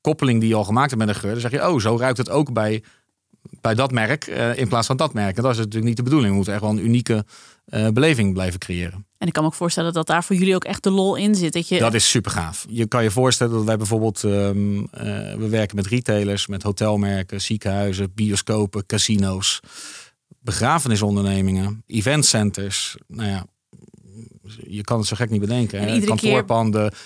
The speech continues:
Speaker 1: eh, shoppingmalls. En iedere keer doe je weer iets anders.
Speaker 2: Hmm.
Speaker 1: En, eh, ga je weer zorgen dat je dus die, ja, die, die eerste indruk, eh, perfect maakt.
Speaker 2: Oh ja, ja, want als we het dan eventjes zo oppakken inderdaad. Eh, ik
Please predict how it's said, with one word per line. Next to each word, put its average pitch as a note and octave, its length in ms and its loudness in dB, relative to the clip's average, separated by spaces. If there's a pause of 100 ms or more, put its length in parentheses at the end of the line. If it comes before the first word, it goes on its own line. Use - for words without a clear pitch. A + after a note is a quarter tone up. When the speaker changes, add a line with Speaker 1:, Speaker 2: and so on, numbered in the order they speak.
(140)
Speaker 1:
eh, - 180 -8
shoppingmalls. G#2+ 720 0
En A2+ 120 -4
iedere D#3 280 2
keer G#2 260 0
doe C3+ 160 0
je A#2 80 2
weer G2+ 360 -2
iets - 180 -4
anders. C3+ 360 -4
Speaker 2:
Hmm. A#3 180 4
Speaker 1:
En, G#2+ 180 2
eh, G#2 80 -2
ga A2+ 140 -2
je G2+ 100 0
weer C3+ 200 2
zorgen G#2 340 0
dat G2+ 140 -4
je - 60 -12
dus G2+ 260 -2 (460)
die, A2 180 2
ja, G#2 180 2
die, G2 180 -2
die G2+ 140 -2
eerste B2+ 340 0
indruk, A2 460 0
eh, G#2 220 -2
perfect B2+ 280 -2
maakt. F#2 280 -6 (240)
Speaker 2:
Oh C#4 120 2
ja, D3 240 0
ja, E3+ 200 -2
want A#3 180 -6
als C#4 80 -2
we C4 60 -4
het - 100 -8
dan C4 160 0
eventjes B3+ 320 -4
zo B3+ 160 -2
oppakken F#3 380 -4
inderdaad. F#3+ 360 0
Eh, C4 300 -2
ik C#4+ 140 -2